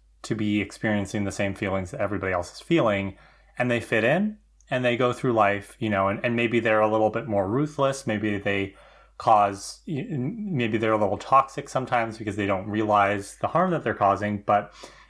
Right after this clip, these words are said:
at the end of the day, you can be a psychopath and you can actually still exist and survive in our society and not be a criminal. I, I think that's where Angelus is, right? Is he,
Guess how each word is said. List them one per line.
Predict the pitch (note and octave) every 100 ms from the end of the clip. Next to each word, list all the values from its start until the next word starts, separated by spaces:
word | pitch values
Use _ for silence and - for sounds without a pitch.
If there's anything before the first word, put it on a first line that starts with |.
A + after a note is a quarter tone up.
| -
at | A#2
the |
end | D#3+ F#3
of |
the | B2
day, | C3 A#2+ G2+ G2 _ _ _ _ _
you | B2 C3+ D#3+
can | D#3+
be | C3+
a | B2
psychopath | - A#2+ - A2+ G#2 G2 -
and | - A2
you | A#2
can | A#2+
actually | A2 G2 G#2+
still | - G#2+
exist | G2+ G2 G2+ -
and | F#2+
survive | - F#2+ G2 F#2+ B2
in | F#2+
our |
society | F2 - D3 D#3 G#2+ F#2+ G2 B2+ _ - - _ _ A#2+
and | A#2+
not | A2+ G2+
be | F#2+
a | E2+
criminal. | - G2+ - _ _ _ _ -
I, | A#2 -
I | A#2+
think | C#3+ C3+
that's | C3 C3
where | A#2+ A2
Angelus | G#2 A#2 C#3 A#2
is, | G#2 F#2+
right? | G#2 G2
Is | G2+ - -
he, | - - C#3+ C3 B2+ A#2+